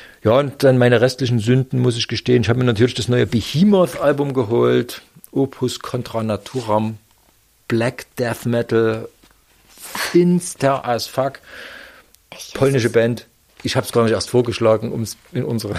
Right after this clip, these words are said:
Speaker 1: <laughs> Reigen einzureihen.
Speaker 2: Das ist so krass. Ich
Speaker 1: Aber
Speaker 2: finde auch, aus diesen Genres hört sich für mich alles sehr ähnlich an.
Speaker 1: Ja,
Speaker 2: Ich kann die
Speaker 1: Behemoth
Speaker 2: Titel gar nicht unterscheiden.
Speaker 1: Behemoth sind da schon eine Nummer für sich. Also das Album ist erstmal ein bisschen sperrig, gebe ich zu, von Anfang. Aber wenn man sich reinhört,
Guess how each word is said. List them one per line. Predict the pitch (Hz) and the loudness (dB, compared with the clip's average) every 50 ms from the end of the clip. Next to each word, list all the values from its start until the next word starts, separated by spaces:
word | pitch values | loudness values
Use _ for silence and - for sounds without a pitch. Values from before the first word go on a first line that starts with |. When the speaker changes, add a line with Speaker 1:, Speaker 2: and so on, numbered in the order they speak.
| - | -8
Speaker 1:
<laughs> | - - - - - - - _ _ _ - | -10 -14 -18 -20 -20 -20 -20 _ _ _ -8
Reigen | 95 92 90 107 127 123 120 | -6 -4 -2 -2 -2 -2 -4
einzureihen. | - - 110 117 123 - - 117 107 - - 98 110 107 104 - - - - - - - - - | -4 -4 -4 -4 -4 -4 -6 -6 -4 -2 -2 -2 -2 -6 -8 -12 -18 -20 -20 -20 -20 -20 -16 -12
Speaker 2:
Das | 196 180 - | -10 -10 -10
ist | 196 - - | -8 -10 -8
so | - 233 233 | -6 -8 -8
krass. | 233 - - 214 226 - - - | -8 -6 -4 -2 -2 -2 -4 -6
Ich | 95 90 | -6 -6
Speaker 1:
Aber | 90 80 | -6 -6
Speaker 2:
finde | - 220 226 220 - - | -8 -8 -6 -6 -6 -6
auch, | 214 - - - - - 233 | -8 -8 -8 -8 -4 -4 -4
aus | 214 - | -4 -6
diesen | - 214 - 214 202 | -8 -12 -12 -12 -12
Genres | 196 208 202 196 214 220 214 - - | -8 -6 -4 -4 -4 -6 -10 -10 -8
hört | 220 208 202 208 | -8 -8 -8 -8
sich | 208 - | -10 -10
für | - 214 | -10 -10
mich | 202 196 202 - - | -10 -10 -10 -10 -8
alles | - 202 196 - - - _ | -8 -8 -8 -10 -14 -16 _
sehr | - - - 202 202 - - | -12 -6 -6 -4 -4 -4 -6
ähnlich | 208 202 202 196 190 180 - - 185 | -8 -8 -6 -8 -8 -10 -10 -12 -14
an. | 185 185 185 - - | -14 -14 -14 -14 -12
Speaker 1:
Ja, | - 92 104 113 110 | -10 -8 -8 -8 -8
Speaker 2:
Ich | 101 - | -8 -8
kann | 120 - 214 208 | -6 -4 -4 -2
die | 120 | -2
Speaker 1:
Behemoth | 123 120 120 | 0 0 0
Speaker 2:
Titel | - 240 233 - 220 | -2 -2 -4 -6 -6
gar | 220 214 190 196 220 | -4 -2 -2 -2 -4
nicht | 220 220 - | -6 -8 -10
unterscheiden. | - 196 196 190 - - - 202 208 214 208 196 185 | -10 -10 -10 -10 -12 -12 -10 -10 -10 -10 -10 -10 -10
Speaker 1:
Behemoth | 113 101 92 113 127 120 117 113 - | -10 -8 -8 -8 -6 -4 -4 -4 -6
sind | - - 117 113 | -6 -6 -4 -2
da | 107 104 | -2 -2
schon | 101 - 113 110 107 | -2 -4 -4 -4 -4
eine | 104 101 98 | -4 -4 -4
Nummer | 98 107 110 110 107 | -4 -4 -4 -4 -4
für | 101 - 101 | -4 -6 -8
sich. | 90 98 113 113 - - - | -4 -4 -4 -4 -4 -8 -10
Also | 104 92 107 107 | -8 -6 -6 -6
das | 98 - - 101 - | -6 -8 -8 -8 -6
Album | 117 117 120 131 131 123 | -4 -2 -2 -2 -2 -4
ist | - - | -4 -6
erstmal | - - - - - 123 120 | -8 -8 -10 -6 -4 -4 -4
ein | 117 | -4
bisschen | 120 - - 110 | -4 -6 -6 -6
sperrig, | 107 - - - - _ - 135 - - 170 160 - | -8 -8 -10 -12 -12 _ -10 -6 -4 -2 -2 -2 -2
gebe | - 156 156 | -4 -4 -4
ich | 151 - | -4 -4
zu, | - 160 | -6 -4
von | 143 151 147 131 | -4 -2 -2 -2
Anfang. | 135 143 - - 143 123 | -4 -4 -4 -4 -4 -4
Aber | 110 113 117 110 | -4 -4 -2 -2
wenn | 117 117 | -2 -2
man | 120 104 | -2 -2
sich | 104 98 - - | -2 -4 -4 -6
reinhört, | 101 110 113 110 110 110 113 110 - | -4 -4 -2 0 2 2 2 0 -2